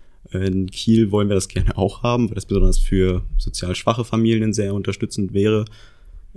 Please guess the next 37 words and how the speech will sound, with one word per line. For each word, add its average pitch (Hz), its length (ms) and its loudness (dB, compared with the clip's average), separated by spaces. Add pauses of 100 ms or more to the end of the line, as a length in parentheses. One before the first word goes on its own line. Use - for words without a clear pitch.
Äh, 90 120 -2
das 87 140 -4
Problem 98 480 2
ist, - 380 -2 (220)
wie - 260 -4
oftmals 101 480 2
leider 104 200 2
in 104 100 0
Kiel, - 180 -4
aber 95 160 -2
auch 95 160 -6
dann 90 260 -6
halt 87 140 -8
die - 60 -20
Finanzierung. 143 800 0 (600)
Und - 380 -6 (120)
dort 98 540 2 (560)
hatten 107 200 0
wir 110 80 2
jetzt - 220 -2
lange 101 260 4
Zeit 104 200 0
das 101 100 -6
Problem, 101 580 -2
weil 101 80 4
das 95 120 0
auch 98 120 -4
ein - 60 -2
Antrag 90 300 -2
vom 92 120 -2
letzten 92 240 -4
Jungen 202 120 -4
Rat 101 160 -6
ist, - 180 -6
dass 90 140 -6
die - 100 -6
Unterstützung 95 560 -4